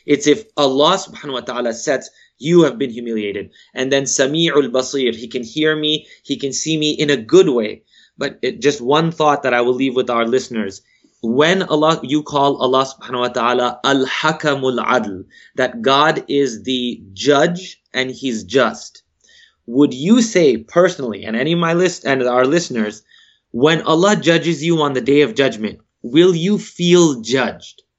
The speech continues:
Take a full second to think about this.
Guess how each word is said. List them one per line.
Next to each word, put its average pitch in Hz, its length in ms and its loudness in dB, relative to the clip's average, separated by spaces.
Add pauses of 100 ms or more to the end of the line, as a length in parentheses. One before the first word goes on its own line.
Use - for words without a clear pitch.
(580)
Take 139 180 0
a 143 80 0
full 185 300 4
second 175 400 -4
to 143 80 -4
think 147 240 -6
about 110 260 -4
this. - 280 -10